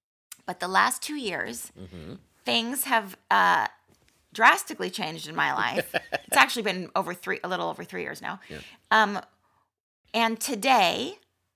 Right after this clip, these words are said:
Speaker 1: actually yesterday, I received two checks for two jobs that I'm working on, one as a writer
Speaker 2: Wow.
Speaker 1: and one as a producer. And I've never received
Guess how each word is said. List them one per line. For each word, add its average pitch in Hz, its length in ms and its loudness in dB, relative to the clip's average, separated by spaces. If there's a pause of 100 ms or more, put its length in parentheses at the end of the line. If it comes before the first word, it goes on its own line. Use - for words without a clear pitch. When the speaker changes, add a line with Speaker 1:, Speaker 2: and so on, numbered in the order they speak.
Speaker 1:
actually 185 300 0
yesterday, - 680 -4 (640)
I 202 400 8
received 208 760 -4 (120)
two 240 180 -8
checks - 680 -2 (1000)
for 208 220 -6 (200)
two 330 280 0
jobs 196 460 6
that 202 120 2
I'm 185 140 2
working 175 320 -4
on, 175 400 -4 (640)
one 226 360 8
as 196 220 4
a 185 60 -4
writer 180 640 2 (140)
Speaker 2:
Wow. 185 100 -6 (100)
Speaker 1:
and 196 240 0
one 185 280 4
as 175 180 -2
a - 40 -12
producer. 202 840 -4 (440)
And 196 140 4
I've 180 140 6
never 214 240 4
received 208 540 -2